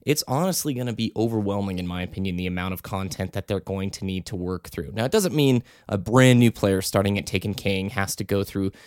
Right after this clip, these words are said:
a perfectly linear progression arc of, "All right, I hit level twenty, I now need to do all Dark Below stuff, and then all House of Wolves stuff, and then get to the Taken King content." But I do wanna talk about that transition from, I just hit level twenty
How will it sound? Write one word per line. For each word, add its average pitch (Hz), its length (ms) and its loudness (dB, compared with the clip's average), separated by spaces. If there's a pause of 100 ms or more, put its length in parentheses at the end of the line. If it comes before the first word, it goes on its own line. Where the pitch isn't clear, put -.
(160)
a - 80 -6
perfectly 127 560 0
linear 113 400 4
progression 101 480 0
arc 101 200 0
of, 98 140 0 (340)
"All 101 120 0
right, 92 160 0
I 92 60 0
hit 101 180 0
level 104 180 -2
twenty, 110 400 4
I 101 80 0
now 101 160 -2
need 98 160 -4
to 87 80 -8
do 95 300 -2
all 127 320 8
Dark 101 320 0
Below 95 240 -2
stuff, 92 280 -4
and 82 80 -8
then 85 220 -8
all 131 300 4
House 113 260 2
of 95 80 -2
Wolves 92 240 -2
stuff, 92 240 -2
and 101 240 0
then 151 220 2
get - 180 -4
to - 100 -8
the 92 80 -6
Taken 95 360 -6
King 95 240 -4
content." 92 580 -8 (560)
But 131 240 2 (220)
I 123 140 -4
do 180 260 0
wanna 175 280 0
talk 120 320 -4
about 107 300 -4
that 104 180 -4
transition 113 640 0
from, 107 420 0
I 107 160 0
just 135 220 0
hit - 160 -2
level 117 200 0
twenty 104 520 0